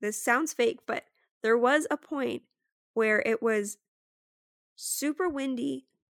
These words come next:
yet I was perfectly warm, and it was raining on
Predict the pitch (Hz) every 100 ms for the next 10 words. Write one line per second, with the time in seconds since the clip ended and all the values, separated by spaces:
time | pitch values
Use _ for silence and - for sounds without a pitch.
0 | _ - 233 - 247 214 - _ - -
1 | 302 311 294 294 220 226 233 240 - _
2 | _ _ - 240 233 226 226 202 208 226
3 | 269 311 330 - _ _ 220 226